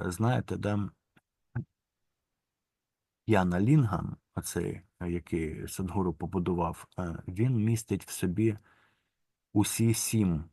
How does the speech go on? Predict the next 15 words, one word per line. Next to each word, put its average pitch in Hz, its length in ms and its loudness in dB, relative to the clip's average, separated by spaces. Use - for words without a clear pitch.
енергії, 92 680 0
усі, 90 440 -4
усіх - 540 -6
семи 95 360 2
чакр. - 480 -6
От, 98 280 -6
ну, 95 120 0
зараз 92 320 2
ми 85 100 -2
говоримо 92 400 -4
про 87 220 -4
Лінга 87 280 -6
Бхайраві. 151 520 -2
Давайте 98 400 -2
подивимося. 82 760 -4